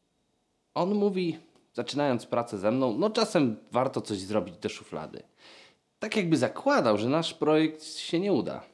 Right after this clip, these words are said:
że efekty nie zobaczą światła dziennego”. I poczułem przez chwilę, że, hmm, no tak, to ma dużą szansę się nie udać. Po pierwsze dlatego, że ja,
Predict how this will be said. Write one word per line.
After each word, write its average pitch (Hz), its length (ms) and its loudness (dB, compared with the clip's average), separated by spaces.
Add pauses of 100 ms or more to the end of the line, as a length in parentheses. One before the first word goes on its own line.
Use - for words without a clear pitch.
(220)
że 113 420 2 (240)
efekty 123 520 -2
nie 117 160 2
zobaczą 92 640 -2 (340)
światła - 400 -8
dziennego”. 87 480 -6 (380)
I 139 320 0
poczułem 269 360 2
przez 170 180 -6
chwilę, 175 280 2
że, 135 320 4 (200)
hmm, 104 200 -2 (840)
no 165 80 -8
tak, 214 460 -2 (840)
to 147 120 2
ma 170 160 2
dużą 139 340 0
szansę 113 320 -4
się - 140 -8
nie 101 120 0
udać. - 360 -10 (340)
Po - 60 -18
pierwsze 233 200 0
dlatego, 175 300 -2
że 110 120 -2
ja, - 260 -12